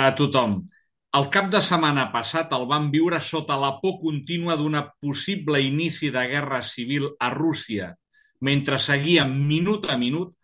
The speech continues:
com els soldats de l'exèrcit mercenari autoanomenats Wagner i dirigits per Eugeni Prigozhin avançaven cap a Moscou en una clara rebel·lió per provocar el president Vladimir Putin.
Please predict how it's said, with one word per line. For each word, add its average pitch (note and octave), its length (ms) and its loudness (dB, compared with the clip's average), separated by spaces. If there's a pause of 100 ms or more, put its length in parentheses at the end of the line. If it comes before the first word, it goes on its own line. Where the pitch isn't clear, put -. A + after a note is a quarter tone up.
(100)
com F3 320 0
els E3 160 -2
soldats B2+ 480 -2
de B2+ 80 0
l'exèrcit B2 640 -2
mercenari A#2+ 800 -2 (240)
autoanomenats C3+ 800 2
Wagner D3 480 0 (400)
i C#3 80 -2
dirigits C#3 560 0
per C#3 240 2
Eugeni C3+ 460 0 (100)
Prigozhin C3+ 680 -2 (500)
avançaven D3+ 720 2
cap E3 240 -2
a C#3+ 80 2
Moscou D#3 720 -4
en D3 160 2
una F3+ 240 0
clara F#3 400 4
rebel·lió C3 480 0
per C3 240 -2
provocar C3+ 480 -2
el - 80 -8
president B2+ 480 -2
Vladimir B2 560 -2
Putin. G2+ 480 -6